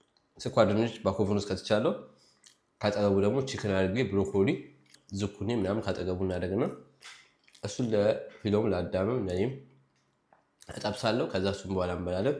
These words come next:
ትምህርት ቤት አሁን ከሁለት ሰዓት በኋላ አወጣቸዋለሁ። ሶ፣ ምሳችንን ደግሞ በምታዩት መልኩ እንደዚህ ሰርተናል ማለት ነው። ቺክን አለ፣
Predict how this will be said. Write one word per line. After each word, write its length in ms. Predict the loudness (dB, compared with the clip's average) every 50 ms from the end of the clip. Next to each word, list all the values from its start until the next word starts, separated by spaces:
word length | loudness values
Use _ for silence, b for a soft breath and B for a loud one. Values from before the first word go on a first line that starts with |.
| -6 -14 B B B B B B B B B B B B _ _ -4
ትምህርት 220 | -2 -2 0 0
ቤት 160 | 0 0 0
አሁን 180 | 0 0 0 -2 -4 -8 -12 -18 -20 -20 -14
ከሁለት 260 | -6 -2 -2 -2 0
ሰዓት 160 | -2 -2 -2
በኋላ 180 | 0 0 0 2
አወጣቸዋለሁ። 560 | 0 0 -2 -4 -6 -4 -2 0 0 0 -2 -4 -6 -12 -20 _ _ -20 -20 _ _ _ _ _ _ _ _ B B B B B B -20 -20 -16
ሶ፣ 200 | -6 -2 0 0
ምሳችንን 560 | 0 -2 -4 -2 -2 -2 -2 0 2 2 4 6
ደግሞ 160 | 6 6 6 6
በምታዩት 520 | 4 4 4 2 0 -2 0 0 0 0 2
መልኩ 240 | 0 0 0 -2 -4 -6 -6 -4 -4 -4
እንደዚህ 480 | -4 -4 -2 -2 -2 -2 0 0 0 0 0 -2 -6 -14
ሰርተናል 520 | -12 -10 -8 -8 -6 -4 -2 0 2 2 2
ማለት 240 | 0 -2 -2 -2 -2
ነው። 120 | -2 -2 -2 -4
ቺክን 340 | -6 -8 -8 -6 -2 0 0
አለ፣ 220 | 0 0 0 -2